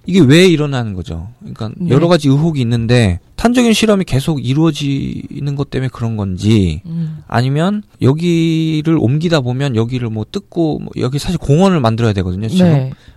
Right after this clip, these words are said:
Speaker 1: 그러면 공원을 만들면 이걸 다 뜯어버려야 되는데 이 병원 건물을 해체하면 뭔가의 의혹이
Speaker 2: 이,
Speaker 1: 또
Speaker 2: 음.
Speaker 1: 발견될 수도 있죠. 탄저균
Speaker 2: 네.
Speaker 1: 실험을 했던 의혹.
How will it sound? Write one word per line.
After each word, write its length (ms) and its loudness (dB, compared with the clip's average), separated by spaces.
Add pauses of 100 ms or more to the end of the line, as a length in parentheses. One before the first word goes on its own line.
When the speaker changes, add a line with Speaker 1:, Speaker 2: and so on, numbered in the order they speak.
Speaker 1:
그러면 200 -4
공원을 340 0
만들면 360 0
이걸 160 -2
다 100 -6
뜯어버려야 540 0
되는데 520 -2 (220)
이 240 0
병원 480 0
건물을 380 -4
해체하면 760 -4
뭔가의 420 -4
의혹이 380 0
Speaker 2:
이, 80 -6
Speaker 1:
또 220 -4
Speaker 2:
음. 40 -2
Speaker 1:
발견될 380 -2
수도 220 -10
있죠. 340 -12 (140)
탄저균 380 -2
Speaker 2:
네. 40 -8
Speaker 1:
실험을 360 -6
했던 260 -6
의혹. 300 -4